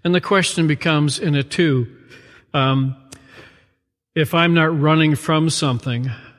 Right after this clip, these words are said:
and I still can't sit still, then I have to ask myself, "Who am I performing for? Whose favor is it that I'm courting by my performance or my people-pleasing?"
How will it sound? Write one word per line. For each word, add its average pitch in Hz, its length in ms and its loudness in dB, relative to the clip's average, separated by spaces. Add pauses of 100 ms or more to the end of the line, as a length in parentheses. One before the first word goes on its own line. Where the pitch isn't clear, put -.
(560)
and 139 140 0
I 135 80 2
still 139 320 -2
can't 135 280 -2
sit - 240 -4
still, 135 540 -2 (160)
then 139 140 -2
I 151 140 2
have 151 240 0
to 156 60 -2
ask 135 280 -2
myself, 131 420 -2 (140)
"Who 202 180 0
am 185 100 0
I 139 200 2
performing 120 680 -2
for? 107 460 -8 (180)
Whose 196 380 -2
favor 143 600 0
is 117 140 0
it 131 220 -4
that 139 100 -2
I'm 131 160 2
courting 135 720 0
by 131 200 0
my 131 180 2
performance 127 800 -2
or 143 80 -2
my 131 180 0
people-pleasing?" 127 880 -6